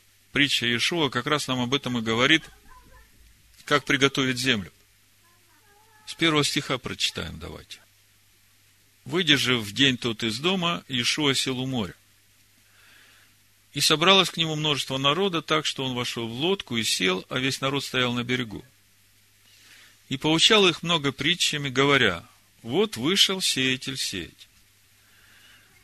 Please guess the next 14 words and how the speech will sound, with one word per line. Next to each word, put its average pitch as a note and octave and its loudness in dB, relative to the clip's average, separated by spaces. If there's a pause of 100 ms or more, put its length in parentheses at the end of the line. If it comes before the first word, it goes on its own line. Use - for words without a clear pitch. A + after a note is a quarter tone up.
(160)
И A#2 -8
когда D3 4
он D#3 2
сеял, E3 6
иное D#3+ 0
упало C3 4
при A2+ -4
дороге, G2+ -2 (640)
и B2 -8
налетели C#3 0
птицы C#3 -6
и C3+ -8
поклевали B2+ -6
то. A#2+ -14